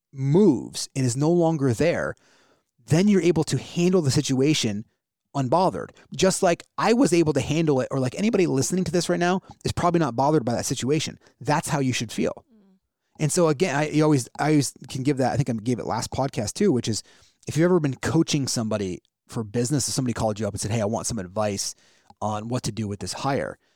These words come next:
Speaker 1: and you have nothing to do with their business. They happen to be a friend, they're three states over, you just, you know them from college, and they're asking you advice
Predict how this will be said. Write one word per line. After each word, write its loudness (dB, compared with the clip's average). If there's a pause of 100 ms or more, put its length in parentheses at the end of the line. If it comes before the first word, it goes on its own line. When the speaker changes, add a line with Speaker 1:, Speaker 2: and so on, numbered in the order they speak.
(280)
Speaker 1:
and -2
you 4
have 0
nothing 2
to -6
do 0
with -4
their -6
business. -10
They -4
happen 0
to -2
be 0
a -4
friend, 0
they're 0
three -2
states -4
over, 2
you -8
just, -6
you -8
know 0
them -2
from -12
college, 2
and -2
they're -4
asking -4
you -2
advice -2